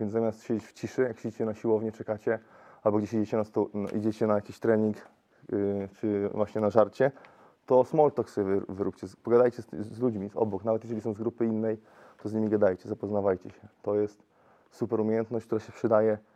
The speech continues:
w życiu każdemu, nieważne, czy będzie koszykarzem, czy ko-, kimkolwiek innym.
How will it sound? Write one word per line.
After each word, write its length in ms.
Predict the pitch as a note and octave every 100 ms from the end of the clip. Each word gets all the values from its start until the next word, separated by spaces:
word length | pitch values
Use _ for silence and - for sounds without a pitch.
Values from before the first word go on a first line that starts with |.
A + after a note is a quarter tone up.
| _ _ -
w 40 |
życiu 420 | G#2 G#2+ A#2+ A2+ A2+ _ _ _ _ _ _ -
każdemu, 480 | A2 G#2 A2+ F#2+ F2+
nieważne, 380 | G#2+ G#2+ G#2 G#2
czy 100 | G#2
będzie 180 | G2 G2
koszykarzem, 580 | G2+ G#2+ G#2+ G#2 G#2 G2+ _ _ _ _ _ _
czy 140 | -
ko-, 140 | A#2
kimkolwiek 540 | - - G2+ G#2+ G2+ G2+
innym. 260 | F#2 F2